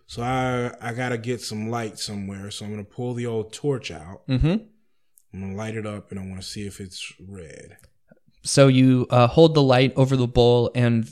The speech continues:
Speaker 2: it definitely, uh, the color of the liquid is like a purple.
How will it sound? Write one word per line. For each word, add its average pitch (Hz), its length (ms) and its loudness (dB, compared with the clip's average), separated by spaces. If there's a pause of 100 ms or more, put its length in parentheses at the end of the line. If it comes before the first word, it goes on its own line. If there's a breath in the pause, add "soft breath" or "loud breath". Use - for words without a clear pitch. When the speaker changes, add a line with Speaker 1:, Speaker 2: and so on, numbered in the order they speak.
(140)
Speaker 2:
it 123 320 -4
definitely, 123 840 2 (380 soft breath)
uh, 104 380 0
the 156 120 -2
color 139 540 6
of 123 360 4
the 113 200 6
liquid 117 460 2
is 113 220 0
like 110 180 0
a 101 60 -4
purple. - 680 -2